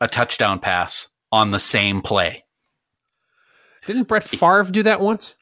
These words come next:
Speaker 1: The last person to do it in the regular season was, uh, I played for Minnesota. It was not Brett Favre, but he did it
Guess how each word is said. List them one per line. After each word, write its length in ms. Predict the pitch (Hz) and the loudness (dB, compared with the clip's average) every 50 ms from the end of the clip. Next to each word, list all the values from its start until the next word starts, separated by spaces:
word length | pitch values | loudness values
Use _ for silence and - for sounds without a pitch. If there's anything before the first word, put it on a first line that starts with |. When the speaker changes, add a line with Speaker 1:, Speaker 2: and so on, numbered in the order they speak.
| _ _ _ _ - | _ _ _ _ -2
Speaker 1:
The 60 | 120 110 | 0 4
last 260 | 123 135 151 147 - | 4 4 4 2 2
person 300 | - 160 160 156 165 151 | 2 2 2 2 0 -2
to 80 | 143 | -2
do 220 | 127 143 143 143 147 | 0 2 2 2 2
it 120 | 143 143 - | 2 0 -2
in 100 | 127 120 | -4 -2
the 100 | 117 110 | -2 -2
regular 500 | 104 101 117 127 127 120 131 127 131 123 | -2 0 0 0 0 0 -2 -4 -2 -2
season 540 | 117 - - 123 117 113 98 107 110 107 101 | -2 -2 -2 -2 -2 -2 -2 -2 -4 -4 -4
was, 380 | 98 104 107 107 101 92 - | -2 -2 -2 -2 -2 -2 -2
uh, 20 | - | -2
I 360 | - 107 104 101 101 101 101 | 0 0 2 2 2 0 -2
played 340 | 101 - - - 117 113 104 | -4 -4 -4 -2 -2 -2 -2
for 160 | - - 113 | -2 -2 -2
Minnesota. 640 | 101 101 107 110 110 113 110 - - 123 110 110 107 | -2 0 0 0 -2 -2 -2 0 0 2 2 2 0
It 80 | 104 95 | 0 -2
was 140 | 101 92 107 | -4 -4 -2
not 180 | 110 110 - | -2 -2 -2
Brett 140 | 110 107 104 | -4 -6 -2
Favre, 280 | - - 104 98 98 95 | 0 0 0 0 0 -2
but 100 | 98 98 | -4 -4
he 100 | 95 92 | -4 -4
did 200 | 98 90 104 104 | -2 -2 0 0
it 180 | 101 104 104 | 0 -2 -4